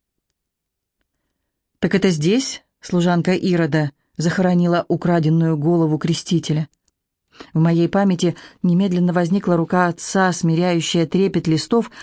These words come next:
альбомного разворота. И глянцевая от утреннего света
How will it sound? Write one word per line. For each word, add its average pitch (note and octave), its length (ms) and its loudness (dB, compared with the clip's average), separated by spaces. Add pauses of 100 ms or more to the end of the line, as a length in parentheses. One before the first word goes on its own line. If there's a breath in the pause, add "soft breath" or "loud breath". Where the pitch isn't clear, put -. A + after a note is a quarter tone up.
(120 loud breath)
альбомного F#3 800 2
разворота. F3 720 0 (840)
И E3+ 60 2
глянцевая E3+ 760 0 (220 loud breath)
от E3+ 200 -2
утреннего E3+ 420 2
света F#3 600 -2